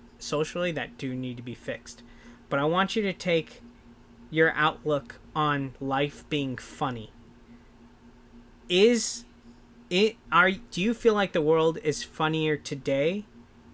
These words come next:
Or do you feel like in twenty fifteen, let's say, you saw more funny things? Like, which, which time period do you think in your mind was funnier to you on the, on the sense of, like,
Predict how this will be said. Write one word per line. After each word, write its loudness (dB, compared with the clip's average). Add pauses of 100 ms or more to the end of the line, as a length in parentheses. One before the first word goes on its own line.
(440)
Or 4
do -4
you 0
feel 0
like 0
in -2
twenty -4
fifteen, -4
let's -6
say, -4 (360)
you 0
saw 4
more 2
funny -4
things? -16 (560)
Like, -2
which, -2
which -2
time 4
period 2
do -2
you 0
think -4
in -4
your -2
mind -2
was -6 (180)
funnier 2
to -10
you 0
on -4
the, -6 (200)
on 2
the -2
sense -4
of, -8
like, -4